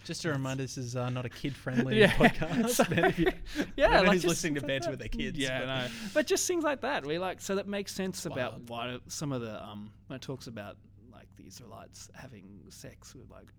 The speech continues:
Speaker 2: the shrine prostitutes, that's what they're doing, trying to evoke rain.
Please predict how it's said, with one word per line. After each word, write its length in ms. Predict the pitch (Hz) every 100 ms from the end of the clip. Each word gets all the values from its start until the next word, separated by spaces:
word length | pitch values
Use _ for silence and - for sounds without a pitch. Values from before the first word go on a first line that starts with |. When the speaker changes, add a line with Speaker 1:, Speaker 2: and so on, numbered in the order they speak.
| - - - -
Speaker 2:
the 60 | -
shrine 320 | - 110 139
prostitutes, 420 | - 127 - 98
that's 160 | 139 131
what 80 | 147
they're 100 | 127
doing, 260 | 131 165 113
trying 320 | - 117 120
to 80 | 120 123
evoke 400 | 120 113 95 - -
rain. 320 | 127 170 202